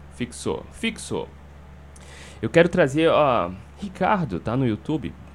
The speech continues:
Bom dia. Eu, ah, frequentemente, quando eu deixo meus filhos na escola, frequentemente eu saio da escola, passo ao supermercado, trago algo. Inclusive, vou fazer um cozido hoje para o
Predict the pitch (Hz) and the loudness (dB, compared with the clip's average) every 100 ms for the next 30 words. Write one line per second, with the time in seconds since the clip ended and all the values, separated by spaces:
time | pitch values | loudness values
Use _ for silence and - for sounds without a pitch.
0 | - - 117 151 104 101 92 62 - - | -16 -8 -2 0 0 0 -2 -2 -8 -18
1 | - - - 107 123 127 85 87 117 107 | -18 -18 -8 2 4 4 2 2 4 6
2 | 95 90 92 - 147 208 202 151 180 - | 4 2 0 0 4 4 4 2 0 0
3 | 135 127 131 117 104 107 - 131 120 113 | 2 2 2 2 2 2 0 -2 0 0
4 | 101 - 147 160 80 - - - - - | 0 0 2 2 0 -6 -18 -20 -20 -20
5 | - - 127 170 170 127 135 147 - 82 | -10 -4 0 0 2 0 0 -2 -4 -2
6 | 98 104 - 139 135 123 - 147 147 - | 0 -2 -2 0 2 0 -2 -2 0 0
7 | 139 - 131 123 - 151 131 139 135 127 | -2 0 -4 -4 -2 -4 -2 -2 0 2
8 | 131 151 131 95 95 120 120 110 143 147 | 4 4 2 -4 -4 -6 -2 0 2 2
9 | 131 117 131 131 127 92 113 127 98 117 | 4 2 2 0 -2 0 0 2 4 4
10 | 117 95 107 110 92 | 2 0 -2 -2 -2